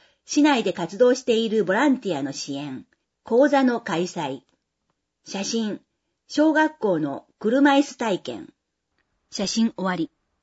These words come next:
地域住民運営による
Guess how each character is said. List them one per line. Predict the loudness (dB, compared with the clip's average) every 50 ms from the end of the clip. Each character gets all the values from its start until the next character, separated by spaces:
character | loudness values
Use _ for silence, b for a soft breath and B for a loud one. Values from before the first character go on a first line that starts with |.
| _ _ _ _ _ _ _ _ _ _ _ _ _ _ _ _ _ _ _ _ _ _ _ _ _ _ _ _ _ _ _ _ _
地 | -4 0 2 2 2
域 | 2 2 0 0 2
住 | 2 0 0 2 2 2
民 | 4 4 4 2 2
運 | 2 2 4 4 4
営 | 4 2 2 0 0
に | 0 0 0
よ | 2 0 0
る | 0 -2 -4 -4 -8